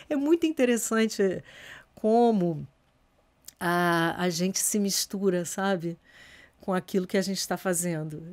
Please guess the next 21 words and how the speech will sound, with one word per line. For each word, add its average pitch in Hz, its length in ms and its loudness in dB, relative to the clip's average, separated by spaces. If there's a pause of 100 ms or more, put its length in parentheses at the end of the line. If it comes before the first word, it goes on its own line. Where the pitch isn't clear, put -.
É, 170 800 0 (680)
quando 233 260 2
existe 240 420 2
uma 262 160 4
entrega 202 580 6
verdadeira 180 640 0
do 160 120 -6
ator, 180 600 0 (1400)
porque - 280 -4
é 285 320 6
o 285 60 4
que 359 80 2
a 339 40 8
gente 339 140 0
tá 349 120 6
falando 320 240 4
aqui. 214 400 6
Ah, 240 260 6 (240)
eu, 254 200 8 (120)
eu 247 220 6
en-, 277 140 4